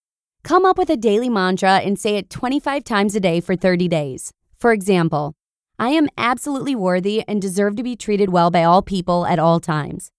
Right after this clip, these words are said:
If you miss a day, start all over at day one again. Number three, notice the times you sink into a one-down position and the times you jump to a one-up position. When you're feeling less than and down on yourself, intervene by telling yourself you're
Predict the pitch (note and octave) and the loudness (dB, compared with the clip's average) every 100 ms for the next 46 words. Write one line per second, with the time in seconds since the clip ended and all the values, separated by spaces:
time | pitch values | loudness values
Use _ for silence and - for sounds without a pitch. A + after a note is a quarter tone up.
0 | _ _ _ _ A3 A3+ A#3 C#4+ F4+ B3+ | _ _ _ _ -2 0 -2 -2 0 2
1 | G#3 F#3 F#3 - - A3 A3+ A3 A#3 B3+ | 2 0 -4 -6 0 2 2 4 4 4
2 | G#3+ A3 G3+ F3+ F3+ F3 E3 D3+ D3+ D3+ | 2 2 0 0 0 2 0 0 -4 -8
3 | D#3+ _ _ _ _ _ _ _ _ _ | -12 _ _ _ _ _ _ _ _ _
4 | A#3+ A#3+ C4 C4 A3+ F3+ D#3 F3+ _ _ | 2 4 4 2 0 0 0 -6 _ _
5 | _ _ - A#3+ C#4 F#4 - G4 D4+ C#4+ | _ _ -6 -4 -2 -2 -2 0 0 0
6 | B3 A#3 - A#3+ B3+ C4+ B3+ A#3+ G3 G3 | 0 -4 -4 -4 0 -2 0 0 0 0
7 | A3+ F#3+ G3 F#3 E3 D#3+ - D#3 D#3+ - | 0 -2 -2 -4 -4 -4 -4 -4 -4 -6
8 | - A3 C#4 D4 B3+ A3+ A3 E3+ G#3 A#3+ | -4 -2 -2 -2 -2 -2 -4 -2 0 0
9 | - G#3 F#3 F#3 G3+ A#3 A3 F3+ D#3+ - | 0 0 2 2 2 -2 -4 -2 -2 -4
10 | C#3+ F3 - _ _ _ _ _ _ _ | -8 -8 -12 _ _ _ _ _ _ _
11 | A#3+ C4 C#4 - D4 F4 D4+ G#3+ G#3+ - | -2 0 0 -2 0 2 2 0 -2 -2
12 | A#3+ A3 G3+ G3 A3+ G#3 F3 - E3 D#3+ | -2 0 0 0 0 -4 -4 -2 -2 -2
13 | E3 _ _ - C#4+ E4 C4 D4 C4 G3+ | -4 _ _ -2 2 2 2 0 2 0
14 | G#3 G#3 B3 B3+ C4+ B3+ A#3 | -2 -4 -4 -4 -2 -2 2